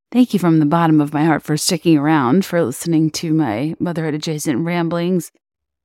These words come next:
Uh, and I hope you guys have a great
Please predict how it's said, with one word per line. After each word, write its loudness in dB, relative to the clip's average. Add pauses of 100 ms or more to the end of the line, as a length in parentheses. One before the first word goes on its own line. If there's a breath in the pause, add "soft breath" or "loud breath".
(140)
Uh, 0 (640)
and 6 (160)
I 2
hope 2
you 2
guys 2
have 0
a -2
great 0